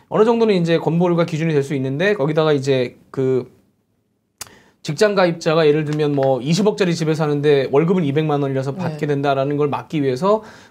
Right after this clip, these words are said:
Speaker 1: 부동산까지 정도 넣어서
Speaker 2: 네.
Speaker 1: 그거 넣어서 이제 핀셋으로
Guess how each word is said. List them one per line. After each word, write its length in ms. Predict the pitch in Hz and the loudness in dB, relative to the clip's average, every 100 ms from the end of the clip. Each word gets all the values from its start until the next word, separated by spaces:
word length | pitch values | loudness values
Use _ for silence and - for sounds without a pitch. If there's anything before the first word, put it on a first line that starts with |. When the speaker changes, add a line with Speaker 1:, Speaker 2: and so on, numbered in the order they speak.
| - | -4
Speaker 1:
부동산까지 680 | 160 214 254 254 240 214 226 | 0 2 2 2 2 0 2
정도 240 | 175 170 | 2 2
넣어서 300 | 131 110 104 - _ | 0 -4 -10 -16 _
Speaker 2:
네. 380 | 180 170 156 156 - | -14 -12 -12 -16 -8
Speaker 1:
그거 180 | 165 185 | 0 2
넣어서 360 | 165 147 220 220 | 2 2 2 2
이제 460 | 160 151 131 - - - | 0 0 0 -2 -12 -6
핀셋으로 600 | 226 208 180 160 131 | -2 0 0 0 -2